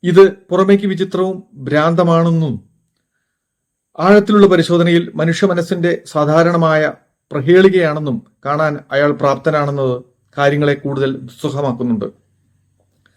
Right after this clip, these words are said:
സ്ത്രീ ഒരു കമ്പോള ചരക്കായോ ഇരയായോ മാത്രം അടയാളപ്പെടുന്ന സാമൂഹിക വ്യവസ്ഥയിൽ അവളുടെ അടിമത്തം സ്ഥിതി ചെയ്യുന്നത് അവളെ സുഖഭോഗ വസ്തുവായി കാണുന്ന പുരുഷന്റെ ചിന്തയിലാണെന്നും സ്ത്രീകളുടെ വിദ്യാഭ്യാസം എപ്പോഴും അവരോടുള്ള പുരുഷന്മാരുടെ മനോഭാവം അനുസരിച്ചായിരിക്കുമെന്നും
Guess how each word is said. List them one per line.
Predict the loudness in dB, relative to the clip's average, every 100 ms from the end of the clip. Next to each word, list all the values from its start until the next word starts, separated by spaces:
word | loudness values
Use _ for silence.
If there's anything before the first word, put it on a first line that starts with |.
| _ _
സ്ത്രീ | _ 2 2 4
ഒരു | 4 4
കമ്പോള | 2 2 2
ചരക്കായോ | 2 -2 0 0 -2 -4
ഇരയായോ | -6 0 2 2 2 0 -2
മാത്രം | -6 -2 -2 0
അടയാളപ്പെടുന്ന | 0 0 0 -4 -6 -10
സാമൂഹിക | -6 -6 -4 -4 -4
വ്യവസ്ഥയിൽ | -4 -4 -6 -8 -10 _ _ _ _ _ _
അവളുടെ | 2 4 4
അടിമത്തം | 2 0 0 -2
സ്ഥിതി | -2 -2 -2
ചെയ്യുന്നത് | -2 -2 -2 -4 -8 _ _ _
അവളെ | -2 2 2 2
സുഖഭോഗ | -4 -4 0 0
വസ്തുവായി | 0 -2 0 0 0
കാണുന്ന | -4 -4 -8 -10
പുരുഷന്റെ | -8 -6 -4 -4 -4 -8 _ _ _ _ _
ചിന്തയിലാണെന്നും | 2 6 6 6 0 -4 -8 -10 _ _ _ _ _ _ _ _
സ്ത്രീകളുടെ | 0 4 4 2
വിദ്യാഭ്യാസം | 0 0 2 2 -2 -6 -6
എപ്പോഴും | -4 0 0 0 -6
അവരോടുള്ള | -4 -2 0 0 -2 -6
പുരുഷന്മാരുടെ | -8 -8 -6 -4 -2 -4 -4
മനോഭാവം | -4 -2 -2 0 -2 0
അനുസരിച്ചായിരിക്കുമെന്നും | 0 0 2 2 0 -2 -4 -6 -8